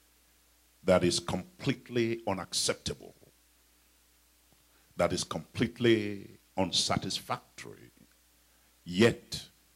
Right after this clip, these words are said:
very, very common among men. Even way back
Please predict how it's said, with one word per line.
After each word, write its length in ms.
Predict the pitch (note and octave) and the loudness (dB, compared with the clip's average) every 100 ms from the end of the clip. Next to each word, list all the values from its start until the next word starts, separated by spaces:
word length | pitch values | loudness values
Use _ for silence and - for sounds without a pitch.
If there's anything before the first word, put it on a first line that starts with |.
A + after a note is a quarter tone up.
| _ _ _ _ _ _ _ - | _ _ _ _ _ _ _ -20
very, 720 | D2+ G2+ A2 G#2+ G#2+ G#2+ - _ _ - | 0 4 4 2 -2 -10 -20 _ _ -18
very 640 | C#2 F#2 F#2+ F#2+ E2+ - _ _ - | 2 6 6 4 -4 -8 _ _ -10
common 680 | - F#2+ F#2 F2 E2 D#2 C#2+ _ _ _ _ _ _ _ _ - | 0 0 0 -4 -6 -12 -20 _ _ _ _ _ _ _ _ -8
among 480 | D#2 E2 E2+ D#2+ | -2 2 2 -2
men. 560 | D#2+ D2 - - - - - - - - - _ _ _ _ _ _ _ _ _ _ _ _ _ _ - - | -6 -8 -10 -18 -20 -20 -20 -20 -20 -20 -20 _ _ _ _ _ _ _ _ _ _ _ _ _ _ -20 -8
Even 520 | - G3 G#3 G#3+ G#3 D#3 | 2 2 2 0 0 2
way 200 | D#3+ D#3+ | 2 0
back 580 | - - G#2 - - | -2 2 2 0 -6